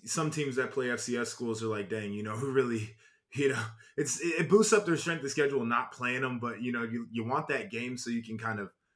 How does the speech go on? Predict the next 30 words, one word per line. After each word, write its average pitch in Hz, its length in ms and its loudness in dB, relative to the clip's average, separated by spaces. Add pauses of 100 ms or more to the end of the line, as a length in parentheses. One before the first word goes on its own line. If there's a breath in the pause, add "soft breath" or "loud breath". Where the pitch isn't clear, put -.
(160)
you 107 80 -10
know, 110 60 -6
have 120 160 2
that 120 120 0
little 120 160 0
fluff 123 300 -2
in 123 100 -2
there. 120 280 -6 (280 soft breath)
Um, 113 260 0
but 135 100 6
for 156 140 4
a 147 40 10
school 151 220 2
like 135 160 6
Ohio 120 300 4
State, 113 240 -2
that, 123 320 0
that 127 160 2
is 113 260 -2
definitely 107 800 -2
a 104 100 -8
knock. 104 460 -2 (100)
And 123 140 -2
we 160 80 2
talked 143 280 4
about 107 300 -2
this 101 220 -6
ad 98 180 -6
nauseum, 92 480 -8
but 92 180 -12